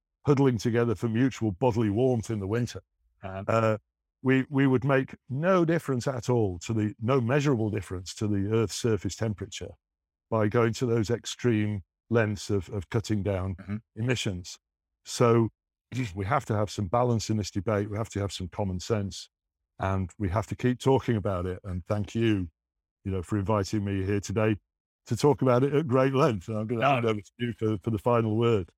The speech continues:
Speaker 2: This is fantastic. Uh, very good. Uh, one thing that, uh, gives me hope is I don't think voters anywhere are into the climate scam in terms of no one is eager to, uh,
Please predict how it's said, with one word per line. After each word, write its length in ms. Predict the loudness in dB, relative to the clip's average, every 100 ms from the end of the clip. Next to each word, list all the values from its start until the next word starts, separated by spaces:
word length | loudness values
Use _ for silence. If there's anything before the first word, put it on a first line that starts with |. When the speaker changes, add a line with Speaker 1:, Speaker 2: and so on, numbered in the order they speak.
| _ _ -12
Speaker 2:
This 160 | -6
is 140 | -4 0
fantastic. 760 | 0 2 2 2 0 -8 -10 -10
Uh, 260 | -6 -4 -6 -12 _
very 240 | -6 -4 0
good. 180 | -2 -2
Uh, 180 | -2 0
one 220 | 2 2
thing 220 | 2 0
that, 300 | 2 0 -2 _ _ _ _ _ _ _ _
uh, 180 | -10 -10 -12 _ _ -2
gives 240 | 0 4
me 140 | 4
hope 340 | 4 4 4 2
is 120 | 2
I 120 | 4
don't 140 | 4 2
think 200 | -2 0
voters 480 | 0 2 2 0 -2
anywhere 640 | -2 0 2 4 2 0
are 220 | 0 0
into 340 | 0 -4 -2 -2
the 100 | -2
climate 400 | 0 0 0 -6
scam 360 | -4 0 2
in 80 | 0
terms 380 | -2 -2 -2 0
of 180 | 0 2
no 140 | 4
one 160 | 4 2
is 160 | 0 -4 -4
eager 360 | 0 4 4 4
to, 320 | 2 0 2
uh, 140 | 2